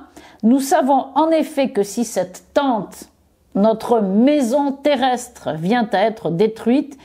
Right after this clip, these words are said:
nous avons un édifice qui est l'œuvre de Dieu, une maison éternelle qui n'est pas faite de main d'homme. » Notre maison, voilà. C'est nous-mêmes et toute notre vie. Et puis,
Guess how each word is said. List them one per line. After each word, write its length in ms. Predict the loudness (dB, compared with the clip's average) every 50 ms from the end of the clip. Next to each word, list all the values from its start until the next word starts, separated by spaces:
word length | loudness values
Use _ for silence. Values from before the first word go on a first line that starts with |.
| -20 -20 -18 -6 0
nous 200 | 0 2 2 2
avons 300 | 2 2 0 0 0 0
un 140 | 0 0 2
édifice 580 | 2 2 2 0 -2 -2 -2 -2 0 -2 -2
qui 160 | -6 -4 -4 -4
est 240 | -4 -4 -16 -20 -20 _ _ _ _ _ 0
l'œuvre 500 | 2 4 4 4 2 0 -2 -2 -2 0
de 160 | 0 0 0
Dieu, 320 | 0 0 0 2 2 2
une 160 | 0 0 -2 -2
maison 460 | 0 0 -2 0 0 0 -2 -2 -4 -10 -18 _ -2 0
éternelle 720 | 0 0 0 -2 -2 -2 -2 -2 -2 0 0 0 0 -2
qui 100 | -4 -2
n'est 160 | -2 -2 -2
pas 160 | 0 -2 -4
faite 440 | -4 -4 -2 -2 -2 -2 -2 -6 -12 -10
de 180 | -4 -2 0
main 280 | 0 0 0 -2 -2 -4 -8 -16 -16 -8
d'homme. » 380 | -4 0 0 0 0 0 -4 -8 -12 -20 -20 -10 -2 0
Notre 640 | 2 2 2 2 0 -2 0 2 2 2 2 -2 -4 -8 -14 -8
maison, 800 | -4 -2 0 2 2 4 4 4 2 2 0 -2 -4 -6 -6 -12 -16 -20 _
voilà. 200 | -18 -16 -16 -16 -18 -20 _ _ -20 -18 -12
C'est 340 | -8 0 2 2 2 2 2
nous-mêmes 640 | 2 4 4 4 4 4 2 2 2 0 0 0 -2
et 100 | -2 -4
toute 280 | -2 -2 -4 -2 -2
notre 340 | -2 -2 -2 -2 -2 -4 -4
vie. 240 | -4 -4 -6 -8 -10 -14 -18 -20 -20 -14 -4
Et 120 | -2 -2 0
puis, 420 | 0 0 0 0 -2 -6 -12 -20